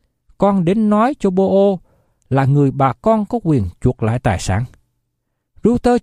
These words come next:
chưa chịu nói gì hết. Vì thế, Naomi dạy bảo Ruther những điều cần nói và cần làm. Naomi nói cho Ruther cần làm bốn điều.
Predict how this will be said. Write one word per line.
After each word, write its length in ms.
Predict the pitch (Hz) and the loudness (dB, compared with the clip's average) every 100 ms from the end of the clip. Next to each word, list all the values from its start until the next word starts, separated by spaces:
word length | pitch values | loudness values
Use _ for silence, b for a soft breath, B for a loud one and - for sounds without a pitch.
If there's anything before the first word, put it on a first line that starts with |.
| - | -2
chưa 220 | 254 254 | 0 0
chịu 240 | - 120 | 0 -2
nói 200 | 139 220 | 0 -2
gì 140 | 226 107 | 0 0
hết. 160 | 208 - _ _ _ _ - | 0 -4 _ _ _ _ -2
Vì 140 | 120 | -2
thế, 320 | 98 160 202 | 0 0 0
Naomi 640 | 233 160 202 208 202 202 196 - | 0 0 2 2 2 0 -2 -6
dạy 260 | 104 101 123 | -2 0 0
bảo 280 | 92 147 175 | -2 -2 0
Ruther 440 | 202 - 196 196 | -2 0 0 2
những 200 | 135 180 | 0 0
điều 280 | 160 135 101 - | 2 2 0 -4
cần 280 | 139 98 90 | -4 -2 -2
nói 300 | 110 156 240 b b | 0 -2 -4 b b
và 100 | - | -6
cần 260 | 104 127 101 | -4 -2 -2
làm. 180 | 92 - _ _ _ _ _ _ _ | -2 -6 _ _ _ _ _ _ _
Naomi 580 | - 165 220 214 214 220 | -2 0 2 2 2 2
nói 220 | 214 233 | 2 0
cho 140 | - 214 | -2 -2
Ruther 520 | 220 214 220 214 208 - _ | -2 0 0 0 -2 -8 _
cần 220 | 143 117 | -2 0
làm 240 | 117 92 82 | 0 -2 -6
bốn 220 | 123 175 | -4 0
điều. 160 | 208 82 | 0 -2